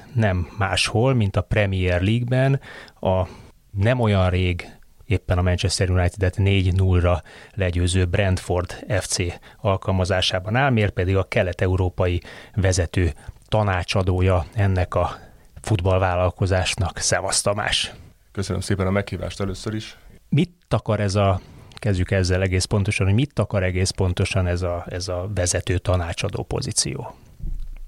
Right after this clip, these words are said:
Speaker 2: Hát igazából strukturálisan úgy néz ki a klub, hogy a sportigazgató elő-, alatt öten vagyunk, öt régióra, ö, vezető tanácsadók, és az adott régiónak a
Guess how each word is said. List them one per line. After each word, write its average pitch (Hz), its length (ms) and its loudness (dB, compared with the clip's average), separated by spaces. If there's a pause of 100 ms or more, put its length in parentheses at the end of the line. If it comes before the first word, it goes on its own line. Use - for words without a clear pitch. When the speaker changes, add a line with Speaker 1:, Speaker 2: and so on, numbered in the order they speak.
(100)
Speaker 2:
Hát - 140 -14
igazából 107 340 0
strukturálisan 98 800 0
úgy 101 120 0
néz 92 180 0
ki - 120 -4
a 90 80 0
klub, 98 260 -6
hogy 92 180 -6
a 92 200 -4 (120)
sportigazgató 90 1080 -6
elő-, 85 300 -4
alatt 92 520 -4 (180)
öten 80 320 -6
vagyunk, 85 540 -8
öt 82 200 -10
régióra, 80 600 -4 (420)
ö, 82 240 -6 (300)
vezető 78 380 -8
tanácsadók, 92 800 -2 (280)
és - 360 -8 (220)
az - 100 -14
adott 85 240 -6
régiónak 80 540 -4
a 80 200 -4